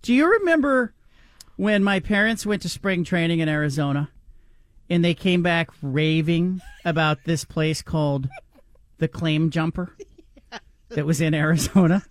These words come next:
Speaker 1: They had never seen one before. <laughs> And they were like, "We found this really good restaurant right there in, you know, right around spring training." It was big,
Speaker 2: Yeah.
Speaker 1: big diversion for my parents to go to
Speaker 2: Yeah.
Speaker 1: spring training.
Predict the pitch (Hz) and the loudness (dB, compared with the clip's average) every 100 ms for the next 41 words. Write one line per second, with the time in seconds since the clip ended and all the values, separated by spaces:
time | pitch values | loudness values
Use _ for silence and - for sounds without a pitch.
0 | - 208 175 170 156 - 160 151 160 160 | -2 0 2 0 -2 -4 -4 0 0 -2
1 | 151 170 180 719 - _ _ - - 453 | -6 -4 -4 -4 -10 _ _ -20 -18 -4
2 | 254 247 - 247 - 208 180 160 147 - | 2 4 6 4 4 0 0 -2 -4 -4
3 | 175 240 - 147 123 123 120 147 - - | -4 -4 -8 -12 -10 -8 -8 -8 -14 -20
4 | - 160 147 151 156 175 170 180 151 170 | -6 -2 0 2 4 4 4 0 -2 -2
5 | 170 160 147 - 147 147 143 - _ _ | -2 -4 -6 -8 -4 -4 -4 -6 _ _
6 | _ - - - 160 175 185 202 170 175 | _ -20 -16 -4 0 2 2 0 0 2
7 | 165 165 170 262 427 415 403 381 170 170 | 2 2 0 -2 -8 -8 -10 -4 2 4
8 | 175 175 180 160 151 143 165 180 175 175 | 4 4 2 0 0 2 0 2 2 0
9 | - 170 165 - 156 151 151 151 156 156 | -2 -2 -2 -2 0 2 2 2 0 -2
10 | 156 120 170 165 175 151 185 185 151 143 | -4 0 0 0 -6 -4 -2 0 0 0
11 | 160 156 156 151 143 - 151 147 143 120 | 0 0 -2 -2 -4 -2 -2 -2 -4 -8
12 | 135 131 127 - 139 139 139 | -4 -4 -4 -6 -6 -4 -2